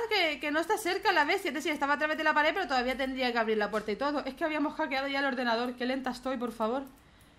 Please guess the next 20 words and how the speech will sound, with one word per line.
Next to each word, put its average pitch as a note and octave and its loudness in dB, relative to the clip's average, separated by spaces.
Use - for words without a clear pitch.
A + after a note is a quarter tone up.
No D#4+ 2
me F4+ 4
entero F#4 2
de F#4 4
nada. F#4+ 4
Por B3+ -2
aquí B3+ 2
no D#4+ 2
hay E4+ 4
una E4 4
rendijilla, D#4+ -2
no, B3+ 0
tendré A3 -2
que A#3+ -2
abrir A3+ -2
la A3 2
puerta. F#3+ -4
Pues G#3+ 0
la G#3+ 2
abrimos. A#3 0